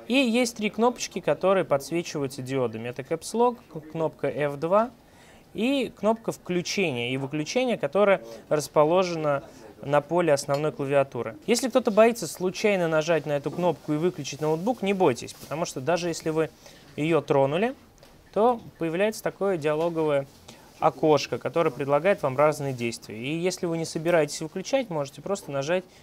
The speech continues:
"Действие не требуется". Тачпад здесь нажимной и также поддерживает технологию мультитач,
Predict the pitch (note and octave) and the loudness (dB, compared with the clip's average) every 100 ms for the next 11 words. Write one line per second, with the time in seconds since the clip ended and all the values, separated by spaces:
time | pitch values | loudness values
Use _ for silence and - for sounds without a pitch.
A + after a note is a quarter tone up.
0 | - C3 E3+ G3 - B2 C#3 F3 A#2 G#2+ | -16 -4 -2 -4 -6 -6 -4 -6 -6 -8
1 | A2 - - - - - - - - - | -10 -16 -16 -18 -20 -20 -20 -20 -20 -8
2 | - F#3 - A#3+ F3 E3+ D#3 E3+ E3 F#3+ | 0 0 4 4 4 -2 -2 -2 -2 0
3 | A3+ C4 C#4+ - - - - - - - | 2 0 -2 -14 -20 -20 -20 -20 -20 -20
4 | - F#3+ G#3 C4 A3+ - E3+ A3+ G#3 D3 | -10 -4 0 0 2 0 2 2 2 -2
5 | C#3+ D#3 D3+ E3+ F3+ C#3+ D3 D3+ - C3 | -6 -4 0 0 0 -2 -2 -4 -6 -2
6 | C3 A#2+ - | 0 0 -6